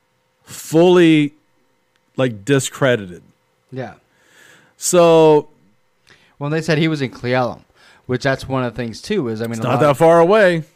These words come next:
Speaker 2: No, it's not. And that's one of the things that a lot of people, that there's so many things that have happened. And when you read the reports, where even the pilot, because of the way he told him to fly
Speaker 1: Yes.
Speaker 2: and everything else, it's hard to determine what,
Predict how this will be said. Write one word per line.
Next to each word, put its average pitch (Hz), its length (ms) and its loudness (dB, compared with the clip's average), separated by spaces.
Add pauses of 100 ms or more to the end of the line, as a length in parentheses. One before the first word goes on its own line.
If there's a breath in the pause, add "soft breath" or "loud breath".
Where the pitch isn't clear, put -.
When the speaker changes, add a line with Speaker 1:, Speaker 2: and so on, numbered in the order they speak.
(400 soft breath)
Speaker 2:
No, 170 280 -6
it's 147 220 -12
not. 165 360 -6
And 131 160 -10
that's 127 240 -10
one 135 160 -6
of 131 60 -6
the 117 100 -14
things 127 180 -8
that 113 200 -10
a 117 60 -10
lot 113 340 -8
of 123 80 -10
people, 127 360 -10
that 107 260 -10
there's 107 200 -10
so - 160 -10
many 131 200 -8
things 127 200 -10
that 117 80 -10
have 101 100 -14
happened. 110 440 -12
And 101 100 -12
when 98 140 -12
you 95 80 -14
read 110 260 -10
the 107 80 -10
reports, 110 600 -10 (400 soft breath)
where 123 140 -6
even 127 240 -6
the 113 80 -10
pilot, 139 420 -8
because 110 280 -14
of 104 40 -16
the 110 80 -8
way 117 200 -6
he 131 140 -12
told 127 260 -8
him 135 100 -8
to 135 80 -8
fly 95 400 -12 (240)
Speaker 1:
Yes. 135 440 0
Speaker 2:
and 123 140 -6
everything 127 420 -4
else, 131 260 -4
it's 127 200 -12
hard 131 400 -4
to 127 80 -10
determine 110 920 -10
what, 110 300 -6